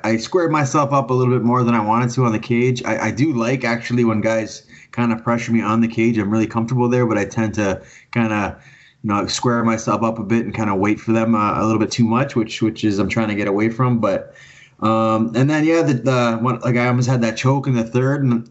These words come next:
I think, like, if I just made a little couple minor adjustments, I might have got the finish there. But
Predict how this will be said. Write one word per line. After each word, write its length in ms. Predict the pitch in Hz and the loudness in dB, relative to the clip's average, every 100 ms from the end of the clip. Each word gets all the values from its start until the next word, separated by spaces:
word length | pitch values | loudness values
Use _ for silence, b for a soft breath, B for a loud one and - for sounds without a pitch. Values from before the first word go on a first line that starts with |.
| - | -14
I 120 | - | -6
think, 300 | 135 127 117 | 0 0 0
like, 340 | 113 87 - | 0 -2 -8
if 500 | - - - _ _ | -20 -20 -20 _ _
I 100 | 123 | -2
just 180 | 123 127 | 0 2
made 160 | 127 120 | 2 4
a 40 | |
little 220 | 123 127 | 2 2
couple 300 | 120 127 117 | 0 -2 0
minor 340 | 113 117 120 113 | 2 2 2 2
adjustments, 520 | 113 113 117 131 113 | 2 -2 -2 -2 -2
I 80 | 104 | 0
might 200 | 110 107 | 0 -2
have 180 | 104 - | -4 -6
got 180 | 107 - | -6 -6
the 60 | |
finish 320 | - 117 120 | -2 0 0
there. 180 | 127 127 | 0 0
But 400 | 123 - 71 - | -2 -6 -8 -8